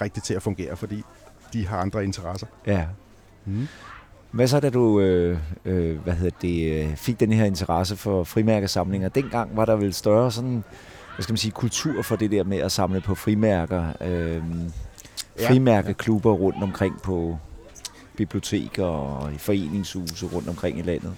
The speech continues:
Speaker 1: Ja, det, det har der jo, øh, det har der jo været, og der har jo også, øh, været mange både, øh, st-, store og,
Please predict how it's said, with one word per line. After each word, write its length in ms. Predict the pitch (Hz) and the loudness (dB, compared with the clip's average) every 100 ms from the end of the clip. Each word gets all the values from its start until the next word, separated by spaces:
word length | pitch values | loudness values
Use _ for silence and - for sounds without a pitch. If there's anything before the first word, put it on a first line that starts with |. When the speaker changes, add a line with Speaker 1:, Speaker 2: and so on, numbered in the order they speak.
| - | -8
Speaker 1:
Ja, 200 | 120 104 107 - - 131 | -6 -6 -8 -14 -4 2
det, 200 | 151 151 | 2 2
det 100 | 160 | -2
har 60 | |
der 120 | 147 | 0
jo, 180 | 117 110 95 107 | 0 -2 -4 -8
øh, 120 | 95 | -8
det 140 | 101 | -6
har 100 | 139 | -2
der 60 | 147 | 0
jo 60 | |
været, 180 | 107 101 | 0 0
og 80 | 110 | -2
der 120 | 110 | -4
har 80 | 107 | -4
jo 60 | 110 | -4
også, 380 | 120 - - 127 | -6 -10 -10 -6
øh, 360 | 113 98 98 | -4 -4 -4
været 160 | 101 95 | -4 -2
mange 300 | 101 117 127 - - - - - - - - - | -2 -2 -4 -8 -20 -20 -20 -20 -20 -20 -18 -4
både, 180 | 101 104 - - | -4 -4 -8 -12
øh, 160 | 101 101 - | -8 -8 -10
st-, 340 | - - - | -14 -16 -16
store 400 | - 113 123 143 | -8 -4 0 2
og, 180 | 110 92 | 2 0